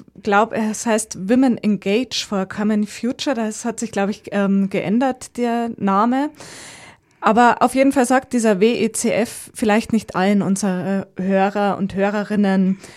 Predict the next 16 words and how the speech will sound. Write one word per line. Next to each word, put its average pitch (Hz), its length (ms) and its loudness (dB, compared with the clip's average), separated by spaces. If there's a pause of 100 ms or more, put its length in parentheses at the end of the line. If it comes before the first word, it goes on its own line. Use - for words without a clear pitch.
(120)
etwas. 185 480 -4
Vielleicht 220 320 -4
erklären 233 420 0
Sie 233 140 -4
erst - 320 -2
mal, 208 200 2
was 196 160 0
dieses 190 320 -6
Netzwerk 190 600 -4
eigentlich 180 400 -4
ist - 380 -6
und 233 340 -4
wie 220 140 0
es - 260 -8
organisiert 190 720 -2
ist. - 400 -12